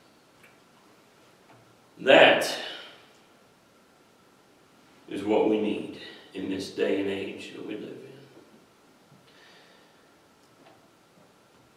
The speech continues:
in. The better we're grounded in the truth, the better we're prepared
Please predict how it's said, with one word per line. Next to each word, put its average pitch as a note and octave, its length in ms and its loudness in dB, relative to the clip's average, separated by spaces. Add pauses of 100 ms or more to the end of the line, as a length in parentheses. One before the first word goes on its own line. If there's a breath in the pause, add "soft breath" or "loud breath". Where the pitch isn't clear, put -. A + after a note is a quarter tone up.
(640)
in. G#2 140 -12
The G#2+ 100 -2
better C#3+ 380 6
we're C#3+ 220 6
grounded C#3 600 8
in C3 420 2
the B2 120 -2
truth, - 760 -4 (1000 loud breath)
the - 80 -12
better G#2+ 420 4
we're G#2+ 240 -2
prepared G2 640 -6